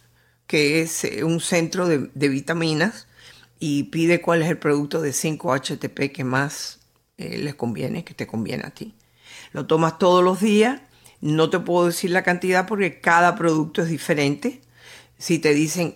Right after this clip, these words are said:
una pastilla por la mañana y una pastilla por la noche, pues hazlo. Y yo creo que te vas a sentir mucho mejor. Me gustaría que me, que me llamaras y me dijeras, "Doctora, me siento mejor".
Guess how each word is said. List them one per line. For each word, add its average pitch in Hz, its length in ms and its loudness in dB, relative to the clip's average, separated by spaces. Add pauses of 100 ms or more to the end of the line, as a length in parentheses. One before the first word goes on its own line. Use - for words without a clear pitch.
una 165 300 2
pastilla 165 480 0
por 160 100 2
la 165 100 4
mañana 175 380 2
y 165 120 2
una 131 180 2
pastilla 143 420 0
por 143 140 0
la 170 120 4
noche, 190 320 -2
pues 214 260 -4
hazlo. 143 320 0 (760)
Y 170 720 0
yo 202 280 0
creo 226 260 2
que 220 100 -2
te 170 140 0
vas 147 180 2
a 151 80 -6
sentir 143 460 -6
mucho 156 420 -2
mejor. 131 360 -8 (760)
Me 170 200 4
gustaría 165 800 2 (340)
que 156 140 -2
me, 147 500 -6
que 143 140 -6
me 147 160 -6
llamaras 165 440 2
y 208 60 4
me 160 160 0
dijeras, 147 500 -2
"Doctora, 170 640 -2
me 139 160 -2
siento 151 420 -4
mejor". 139 320 -2